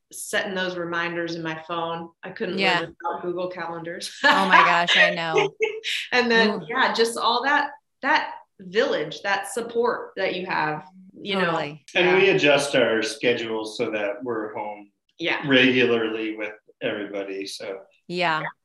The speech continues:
Speaker 3: you
Speaker 1: So
Speaker 3: know.
Speaker 1: it's like one of us is taking somebody somewhere, or one of us is cooking dinner and the other's doing something.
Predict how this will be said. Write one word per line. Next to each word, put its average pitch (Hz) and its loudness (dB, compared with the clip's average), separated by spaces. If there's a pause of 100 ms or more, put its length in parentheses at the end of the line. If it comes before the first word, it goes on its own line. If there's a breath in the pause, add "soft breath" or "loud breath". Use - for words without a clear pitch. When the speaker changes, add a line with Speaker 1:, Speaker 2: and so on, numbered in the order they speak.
Speaker 3:
you 147 -4
Speaker 1:
So 214 2
Speaker 3:
know. 220 4
Speaker 1:
it's 208 -2
like 190 0
one 226 2
of 214 0
us 214 0
is 208 -14
taking 214 -4
somebody 214 -6
somewhere, 190 -4
or 147 -4
one 196 -6
of 220 -6
us 208 -10
is 202 -18
cooking 226 -8
dinner 190 -8
and 156 -10
the 165 -8
other's 196 -6
doing 196 -14
something. 185 -14